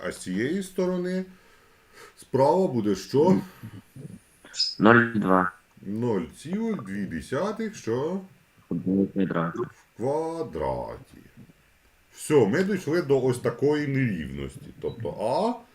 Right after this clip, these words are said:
Speaker 1: ну, тобто основи вже в нас однакові. Ось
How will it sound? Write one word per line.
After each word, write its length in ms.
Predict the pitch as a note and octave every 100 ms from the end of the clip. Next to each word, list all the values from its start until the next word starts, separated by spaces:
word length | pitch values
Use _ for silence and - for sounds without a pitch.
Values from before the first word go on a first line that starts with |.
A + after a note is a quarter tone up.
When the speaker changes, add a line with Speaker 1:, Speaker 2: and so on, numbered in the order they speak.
| _
Speaker 1:
ну, 100 | C3
тобто 260 | B2 G#2+ A2+
основи 340 | G#2 D#3 F#3 F3+
вже 120 | A#2+
в 40 |
нас 240 | B2 A#2+ B2
однакові. 640 | G#2+ G2 C2 B1 - C2+
Ось 300 | E2+ F2 C2+